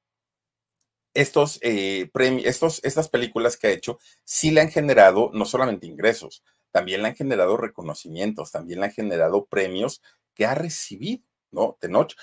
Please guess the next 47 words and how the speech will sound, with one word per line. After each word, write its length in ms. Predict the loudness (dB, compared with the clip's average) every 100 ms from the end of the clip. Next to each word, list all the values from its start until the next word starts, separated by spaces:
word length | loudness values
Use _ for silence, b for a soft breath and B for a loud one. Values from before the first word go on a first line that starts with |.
| B 4
lo 220 | 4 6
cual 220 | 4 4
está 200 | 4 2
muy 140 | 2
bien, 160 | 2 0
digo, 180 | 0 2
si 120 | 2
ha 60 | 4
trabajado 440 | 6 8 8 6
bien 180 | 4 0
el 80 | -2
señor, 320 | -4 -4 -4
lo, 260 | 0 0 2
lo, 440 | -2 -2 -2 -2
lo 160 | -2 -2
de 80 |
menos 360 | -2 0 0 -2 b b b
es 220 | -8 -4
que, 260 | 0 0 0
eh, 280 | -4 -4 -4
reciba, 500 | -6 2 6 6 4
eh, 300 | -8 -12 -12
sus 200 | -14 -10
premios 420 | -6 -4 -2 -6
que 100 | -6
le 80 | -10
están 320 | 0 2 8
dando. 360 | 8 8 4 -6 _ _ _ _
Pero 180 | 4 4
fíjense, 480 | 2 0 -2 -6 _ _ 6
aunque 360 | 6 6 2
todo 320 | 2 4 4
parecía 380 | 6 6 4 0
que 80 | 2
le 80 | -2
estaba 280 | 6 6 6
yendo 300 | 2 0 2
ya 240 | 6 6
bien 500 | 4 -2 -2 -2 -4 _ _
y 140 | -10 2
ya 100 | 4
estaba 280 | 6 6
acostumbrado 680 | 4 -2 -8 0 4 6 4
también 320 | 0 -2 2
a 40 | 4
las 220 | 4 -2
críticas, 600 | -10 -12 -10 -4 -4 -6